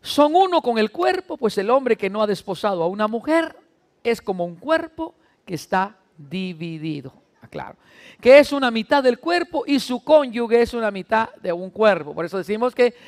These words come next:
varón y hembra los hizo Hashem. Muy bien. Más adelante voy a explicar dónde estaba la mujer cuando hizo al hombre, porque la mujer estaba con él. Estaba ahí, co-, en su espalda o su costado, pero no estaba de frente.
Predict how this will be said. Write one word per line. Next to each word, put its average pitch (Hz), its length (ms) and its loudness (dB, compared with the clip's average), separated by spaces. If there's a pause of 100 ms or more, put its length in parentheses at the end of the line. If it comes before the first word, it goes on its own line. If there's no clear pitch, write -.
(140)
varón 196 480 4
y 190 160 -4
hembra 208 300 0
los 180 220 -2
hizo 196 260 -6
Hashem. 165 600 -8 (180)
Muy 151 200 -12
bien. 170 300 -4 (300)
Más 240 200 0
adelante 262 380 0
voy 240 120 8
a - 20 6
explicar 226 500 -2 (320)
dónde 262 400 6
estaba 208 320 0
la 196 80 0
mujer 196 380 -2
cuando 214 360 -2
hizo 165 220 -6
al 156 80 -4
hombre, 220 320 0 (340)
porque - 220 -8
la 143 140 -4
mujer 160 240 -4
estaba 160 300 -4
con 156 200 -10
él. 220 300 2 (600)
Estaba 190 380 0
ahí, 214 240 -2
co-, 151 220 -14 (100)
en 160 240 -10
su 180 140 -4
espalda 214 520 2
o 170 80 -4
su 170 140 -14
costado, 214 420 0
pero 180 140 -4
no 208 120 -6
estaba 202 280 0
de 175 80 -2
frente. 233 560 -4